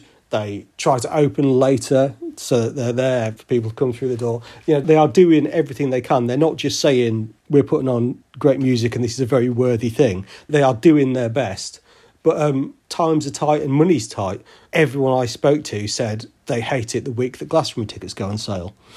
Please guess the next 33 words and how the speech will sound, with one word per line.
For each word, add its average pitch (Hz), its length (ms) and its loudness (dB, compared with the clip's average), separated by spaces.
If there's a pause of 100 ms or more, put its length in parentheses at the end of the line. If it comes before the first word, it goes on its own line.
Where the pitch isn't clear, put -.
(320)
'cause 113 180 -2
hardcore 131 640 2
music 123 300 0
fans 104 560 -6 (480)
save 139 340 2
up 139 120 -6
their 110 160 -6
cash, 113 500 -6
spend 143 380 -2
it 131 80 -6
on 113 100 -8
a 110 60 -8
Glastonbury 110 480 -8
ticket, 120 400 -12 (340)
and 123 140 -10
just 120 160 -10
don't 139 180 -2
go 131 140 2
out 156 180 4
for - 100 -10
another 107 160 -4
three 107 220 -6
weeks 95 300 -8
or - 20 -10
four 107 240 -4
weeks. - 340 -8 (300)
And 127 100 0
they 123 60 2
said 123 260 2
you 135 60 -10
can 135 240 -2
literally 151 360 -4
see 117 520 2